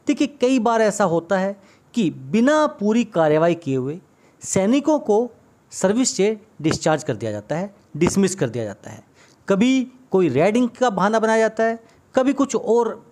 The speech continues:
एक्सक्यूज़ दिए जाते हैं, लेकिन उनको सर्विस से डिस्चार्ज कर दिया जाता है और उनकी पेंशन पकने से पहले और उनको पेंशन के बेनिफिट जो हैं,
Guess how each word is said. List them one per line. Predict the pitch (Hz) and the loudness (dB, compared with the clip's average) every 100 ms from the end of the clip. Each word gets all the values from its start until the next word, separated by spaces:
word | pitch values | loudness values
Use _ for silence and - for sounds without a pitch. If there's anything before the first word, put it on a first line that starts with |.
| - | -8
एक्सक्यूज़ | - - 190 170 | -8 -2 0 0
दिए | 135 131 | 2 2
जाते | 127 233 | 2 0
हैं, | 240 | 0
लेकिन | 226 277 | 0 2
उनको | 226 190 254 | 0 2 0
सर्विस | - 160 160 - | 0 0 0 0
से | 262 262 - - 143 | -2 -2 -10 -14 -2
डिस्चार्ज | 156 - 214 208 | -2 2 0 0
कर | 156 | -2
दिया | 143 | 0
जाता | 135 139 | 0 0
है | 269 | 0
और | 240 - 226 | 0 -2 0
उनकी | 220 254 302 | 0 0 -2
पेंशन | - 185 190 254 247 | 0 0 2 0 -2
पकने | - - 151 | -4 -4 -2
से | 147 254 | 0 0
पहले | 151 110 104 101 _ _ - - - | 0 -4 -4 -14 _ _ -20 -20 -2
और | 269 240 | 0 2
उनको | 202 269 | 2 0
पेंशन | 277 185 170 - | 0 2 0 -2
के | - 214 | -2 2
बेनिफिट | 156 147 156 139 | 2 0 -2 -4
जो | 127 | -6
हैं, | 110 233 | -4 -6